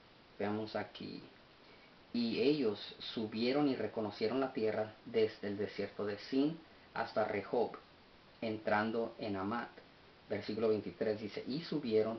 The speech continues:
por el mediodía y vinieron hasta Hebrón, y allí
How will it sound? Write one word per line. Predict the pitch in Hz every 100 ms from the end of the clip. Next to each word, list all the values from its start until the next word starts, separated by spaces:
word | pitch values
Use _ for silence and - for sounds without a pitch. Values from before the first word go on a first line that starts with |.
| -
por | 113 107
el | 107
mediodía | 104 101 98 123 147 110 - - - -
y | 123
vinieron | 113 110 104 113 135 147 101
hasta | 117 117 - 104 -
Hebrón, | 104 98 101 117 - - - - - -
y | 107
allí | 98 101 113 147